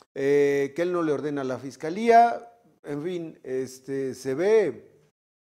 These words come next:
fuera de lugar, fuera de sus cabales el presidente con este tema y además el que le sigan restregando esos videos en donde claramente se ve a Pío y Martinazo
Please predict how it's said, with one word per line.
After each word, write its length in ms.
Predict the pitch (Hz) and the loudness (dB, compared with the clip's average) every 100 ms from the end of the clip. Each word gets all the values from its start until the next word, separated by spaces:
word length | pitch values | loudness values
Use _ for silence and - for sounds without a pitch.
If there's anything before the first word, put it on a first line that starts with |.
| _ _ | _ _
fuera 520 | _ 123 165 220 233 220 | _ -4 0 4 4 4
de 180 | 139 | 0
lugar, 520 | 139 139 131 156 202 - | -2 -2 2 4 4 0
fuera 280 | 156 175 | 0 2
de 120 | 170 120 | 2 -2
sus 200 | 113 - | -10 -12
cabales 480 | 127 131 156 151 | -4 -2 -2 -4
el 140 | 131 117 | -8 -12
presidente 840 | - 113 104 135 160 156 196 208 | -12 -12 -10 -8 -8 -4 -4 -4
con 260 | 202 120 131 | -6 -8 -6
este 440 | 143 - 139 120 | -6 -6 -6 -6
tema 480 | 120 131 135 165 214 | -8 -6 -6 -4 -4
y 100 | 180 | -2
además 680 | 123 120 131 143 175 175 - - _ _ - | -4 -4 -6 0 0 -2 -8 -20 _ _ -18
el 160 | 127 - | -18 -12
que 120 | 139 | -8
le 140 | 135 | -8
sigan 480 | 123 175 180 175 170 - | -6 -2 -2 -2 -8 -16
restregando 1600 | 135 - 156 147 - - 151 139 135 147 175 160 127 98 90 _ _ _ _ _ - | -8 -4 -2 -2 -6 -10 -6 -4 -2 -2 -2 -4 -8 -12 -16 _ _ _ _ _ -10
esos 500 | 143 143 165 117 117 | -8 -6 -8 -8 -8
videos 600 | 127 127 147 180 165 123 | -6 -2 0 0 -4 -8
en 140 | 120 | -12
donde 280 | 120 120 120 | -10 -12 -10
claramente 680 | 135 160 160 151 165 160 123 | -4 -2 -2 -6 -8 -10 -12
se 180 | 107 | -10
ve 320 | 120 131 147 - | -8 -6 -6 -8
a 240 | 120 - | -12 -10
Pío 280 | 151 151 151 | -6 -2 -2
y 80 | 127 | -4
Martinazo 880 | 120 117 107 110 113 135 139 113 | -8 -10 -12 -16 -10 -10 -10 -14